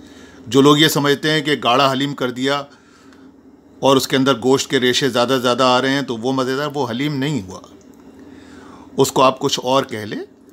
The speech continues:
लेकिन वो हलीम नहीं हुआ। हलीम की ख़ास कंसिस्टेंसी होती है, ये देखें आप, ये ज़रूरी है।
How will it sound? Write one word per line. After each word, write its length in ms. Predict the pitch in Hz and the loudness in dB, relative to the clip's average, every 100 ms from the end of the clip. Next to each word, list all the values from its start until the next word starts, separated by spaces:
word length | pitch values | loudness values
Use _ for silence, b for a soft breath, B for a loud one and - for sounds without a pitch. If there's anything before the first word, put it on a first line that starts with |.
| - | -14
लेकिन 240 | 117 127 127 | -8 -4 -4
वो 80 | 110 | -4
हलीम 320 | 107 131 131 | -2 0 2
नहीं 120 | 113 | 0
हुआ। 160 | 104 107 | -4 0
हलीम 240 | 170 208 | 4 2
की 160 | 208 196 | 2 -2
ख़ास 400 | - 127 160 - | 2 2 2 0
कंसिस्टेंसी 760 | 139 131 156 - 123 117 - | -6 -6 -8 -8 -8 -8 -10
होती 240 | 104 95 98 | -10 -10 -14
है, 100 | 101 | -10
ये 80 | 104 | -10
देखें 280 | 95 - | -10 -14
आप, 200 | - - - B B B B B B - | -18 -20 -20 B B B B B B -10
ये 200 | 104 143 | 2 4
ज़रूरी 580 | 123 113 123 135 135 120 | 4 2 2 4 4 0
है। 180 | 90 | -4